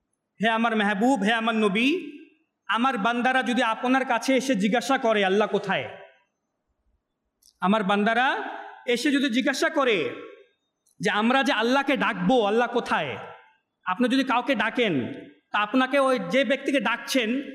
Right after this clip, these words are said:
তার ডাইরেকশন তো আপনার জানা দরকার। ব্যক্তি আছে ডান দিকে, আপনি বাম দিক ঘুরে তো আর ডাকতে পারবেন না তাকে।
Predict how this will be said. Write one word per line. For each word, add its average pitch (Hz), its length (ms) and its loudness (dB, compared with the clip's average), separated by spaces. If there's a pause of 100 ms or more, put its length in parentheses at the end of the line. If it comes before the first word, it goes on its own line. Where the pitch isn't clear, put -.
(240)
তার 233 240 0
ডাইরেকশন 254 460 0
তো 302 100 0
আপনার 277 260 0
জানা 247 200 0
দরকার। 185 560 -4 (440)
ব্যক্তি 240 260 0
আছে 277 180 0
ডান 262 260 2
দিকে, 269 200 0
আপনি 247 220 0
বাম 240 240 2
দিক 233 140 2
ঘুরে 254 160 4
তো 262 100 0
আর 240 60 2
ডাকতে 202 260 -2
পারবেন 170 260 0
না 143 100 2
তাকে। - 400 -10